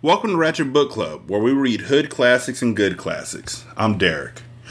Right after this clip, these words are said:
Nine one six, six three three, one five three seven, wretched and ratchet at gmail dot com, Ratchet Book Club on Twitter, Ratchet Book Club on Facebook. Chapter seven.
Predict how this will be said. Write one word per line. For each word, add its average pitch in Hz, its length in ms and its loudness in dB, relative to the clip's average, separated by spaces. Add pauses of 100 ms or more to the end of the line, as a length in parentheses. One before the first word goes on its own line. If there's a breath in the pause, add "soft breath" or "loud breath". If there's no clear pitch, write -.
(260 loud breath)
Nine 120 260 6
one 120 140 2
six, 156 380 0
six 127 320 0
three 110 260 -2
three, 131 220 0
one 117 260 0
five 104 300 -2
three 107 180 -4
seven, 123 460 0
wretched 135 360 0
and 101 160 0
ratchet 117 380 2
at 92 120 -2
gmail 101 380 0
dot 95 200 -2
com, 135 320 0
Ratchet 113 300 2
Book 110 140 -2
Club 104 200 2
on 95 120 -4
Twitter, 170 440 0
Ratchet 107 340 0
Book 98 140 -2
Club 98 180 0
on 98 160 -2
Facebook. - 520 -6 (1500 soft breath)
Chapter 120 320 2
seven. - 440 -4